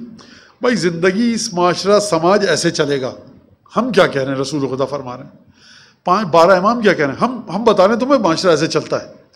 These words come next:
खुदा ऐसे चलाएगा। एक दफ़ा आता है सोशल साइंटिस्ट आता है, इब्न खल्दून आते हैं फ़र्ज़ कीजिए,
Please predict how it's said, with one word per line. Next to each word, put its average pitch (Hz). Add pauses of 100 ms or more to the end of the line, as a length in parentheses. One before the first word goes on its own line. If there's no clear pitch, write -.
(220)
खुदा 214
ऐसे 196
चलाएगा। 170 (1160)
एक 220
दफ़ा 226
आता 220
है 254
सोशल 180
साइंटिस्ट 151
आता 175
है, 190
इब्न 151
खल्दून 156
आते 165
हैं 165
फ़र्ज़ 156
कीजिए, 165